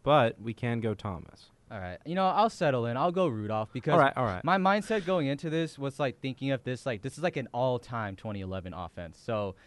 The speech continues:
Speaker 2: yes, Rudolph had the better career than Thomas, so we can slide Rudolph in there. I just feel like Thomas would be more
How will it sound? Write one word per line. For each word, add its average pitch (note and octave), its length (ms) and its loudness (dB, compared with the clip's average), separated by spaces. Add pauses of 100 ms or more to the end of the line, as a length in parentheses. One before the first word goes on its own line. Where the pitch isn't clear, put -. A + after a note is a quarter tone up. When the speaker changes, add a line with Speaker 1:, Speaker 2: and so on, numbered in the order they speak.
(340)
Speaker 2:
yes, C3+ 400 0
Rudolph B2 380 0
had A#2 180 -4
the A2 60 -8
better G#2+ 240 -4
career G2+ 280 -8
than G2 160 -8
Thomas, F#2 400 -8
so F#2+ 220 -6
we G2+ 160 -8
can A#2 160 -8
slide G2+ 340 -4
Rudolph F#2 320 -4
in F2+ 180 -10
there. E2+ 200 -8
I B2 100 2
just G#3 240 -2
feel F#3 180 0
like F3 240 4 (340)
Thomas D3+ 440 0
would C3 120 -4
be B2 120 -4
more A#2 260 -4